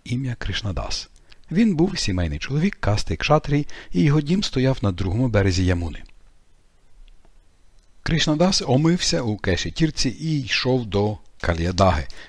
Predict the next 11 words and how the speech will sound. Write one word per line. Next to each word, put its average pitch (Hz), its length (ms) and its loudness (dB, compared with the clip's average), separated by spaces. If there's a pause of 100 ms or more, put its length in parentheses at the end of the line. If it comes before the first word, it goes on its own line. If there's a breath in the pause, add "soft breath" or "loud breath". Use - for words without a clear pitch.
(100)
коли 87 240 0
раптом 185 520 0
побачив 135 440 -2
Шрі 139 160 -2
Чайтаню 104 340 -6
Магапрабху, 87 500 0
що - 180 -10
сидів 98 420 -4
під 87 400 -6
Амріталою, 80 720 -2 (260)
Тентуліталою. 73 760 -10